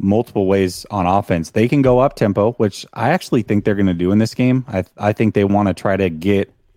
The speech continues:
a situation where the forty-niners can't rotate out their defensive linemen and, and those types of things. So I think they're gonna go up tempo a lot, but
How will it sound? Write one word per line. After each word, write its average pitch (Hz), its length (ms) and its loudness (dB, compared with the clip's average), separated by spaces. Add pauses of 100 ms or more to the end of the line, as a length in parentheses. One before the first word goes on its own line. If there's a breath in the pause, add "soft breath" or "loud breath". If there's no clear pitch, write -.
(680 soft breath)
a 123 100 0
situation 131 460 0
where 120 80 0
the 107 80 0
forty-niners 113 400 0
can't 110 200 -4
rotate 107 360 2
out 104 180 0
their 101 100 0
defensive 104 440 -2
linemen 104 340 2
and, 95 260 0
and 95 160 0
those 101 180 2
types 110 180 0
of 113 80 -8
things. 127 260 2
So 101 140 0
I 113 100 2
think 156 220 0
they're 139 100 2
gonna 127 100 2
go 104 120 4
up 104 140 0
tempo 123 300 0
a 101 40 4
lot, 95 260 2
but 101 240 2